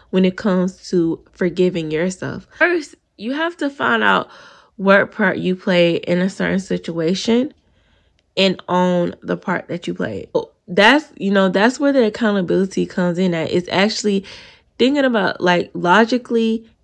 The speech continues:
analyzing a situation, thinking about what happened and thinking about what part did I play. Not necessarily putting a lot of energy on what the other person did,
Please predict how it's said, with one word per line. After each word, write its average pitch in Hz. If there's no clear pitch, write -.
analyzing 208
a 190
situation, 185
thinking 233
about 196
what 185
happened 190
and 180
thinking 202
about 180
what 294
part 247
did 202
I 190
play. 180
Not 285
necessarily 220
putting 202
a 185
lot 185
of 175
energy 202
on 175
what 175
the 170
other 214
person 196
did, 170